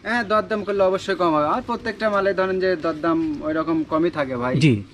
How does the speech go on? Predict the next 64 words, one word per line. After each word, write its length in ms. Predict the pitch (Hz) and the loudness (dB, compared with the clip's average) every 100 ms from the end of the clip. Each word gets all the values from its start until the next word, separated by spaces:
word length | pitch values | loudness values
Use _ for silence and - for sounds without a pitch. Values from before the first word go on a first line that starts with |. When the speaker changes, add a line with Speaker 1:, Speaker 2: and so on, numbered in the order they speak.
| - - | -20 -12
Speaker 1:
ঠিক 140 | 151 | -2
Speaker 2:
তারপরে 260 | 196 208 254 | 0 2 2
Speaker 1:
আছে? 40 | |
Speaker 2:
কিন্তু 120 | 262 | 2
দরদাম 180 | 226 214 | 2 2
করা 200 | 185 180 | 4 4
যায়। 160 | 143 127 | 4 2
Speaker 1:
আর 80 | 165 | -2
ইনশাল্লাহ 440 | 175 185 185 196 180 | -6 -4 -2 -2 -4
কথা 200 | 170 190 | -2 -2
দিলাম, 240 | 190 202 | 0 2
হ্যাঁ, 160 | 185 180 | 2 0
দরদাম 440 | 156 175 190 214 214 | 0 0 0 -2 -2
তো 80 | 214 | -2
কথা 220 | 208 196 196 | 0 0 0
করা 240 | 190 190 | 2 4
যাবেই। 340 | 180 165 156 180 - - - - | 4 4 2 0 -8 -20 -20 -6
আর 100 | 143 | 2
ইনশাল্লাহ 380 | 160 160 190 196 | 4 4 4 4
কথা 200 | 190 185 | 2 2
দিলাম 220 | 196 208 202 | 2 2 2
ভাই, 140 | 220 | 4
আমি 240 | 196 196 208 208 151 | 4 2 0 -4 -4
ধরেন 220 | 151 190 196 | 0 2 2
যে 100 | 202 | 0
সর্বোচ্চ 440 | - 214 202 196 - | 0 0 0 -2 -2
রেটে, 260 | 175 170 180 | 0 0 -2
কম 200 | 180 165 | 0 2
রেটে 220 | 160 151 175 | 2 0 -4
ছাগল 280 | 160 135 127 | -4 -4 -4
দিয়ে 140 | 117 104 | -4 -4
দেবো 180 | 98 95 | -6 -6
ভাই। 140 | 90 - | -8 2
Speaker 2:
ইনশাল্লাহ, 340 | 135 - 123 143 | 4 4 2 2
Speaker 1:
ঠিক 60 | |
Speaker 2:
ঠিক 80 | 143 | 2
Speaker 1:
আছে 120 | - | 2
Speaker 2:
আছে, 100 | 208 | 0
Speaker 1:
ভাই? 120 | 202 139 - | 0 0 2
Speaker 2:
ঠিক 160 | 143 113 | 2 2
আছে। 140 | - - | -8 -6
Speaker 1:
আমাকে 260 | 143 339 349 | -2 0 2
দাম 200 | 190 190 | 2 2
চাইছি 360 | 196 196 196 220 214 196 - 156 | 2 0 0 0 0 -2 -6 -2
যে 100 | 185 | 0
আমাকে 260 | 190 185 185 | 2 0 0
দাম 180 | 175 170 | 2 2
দিয়ে 180 | 165 175 | 4 2
দেননি 260 | 147 143 120 | 2 0 0
ভাই। 100 | 98 160 | 2 4
Speaker 2:
জি, 100 | 180 | 6
জি। 120 | 139 117 | 4 2
Speaker 1:
ঠিক 120 | 123 202 | 0 -2
আছে? 160 | 214 | 0
Speaker 2:
তো 180 | 202 147 | 0 2
Speaker 1:
দাম 80 | 202 | 4
Speaker 2:
দাম 120 | 202 | 4
Speaker 1:
করে 100 | 220 | 4
Speaker 2:
দর 80 | 226 | 4
Speaker 1:
নেবেন 80 | 208 | 2
Speaker 2:
বলে 100 | 233 | 2
নিতে 160 | 226 185 | 2 4
Speaker 1:
আপনি। 80 | 165 | 2
Speaker 2:
হবে। 140 | 127 | 2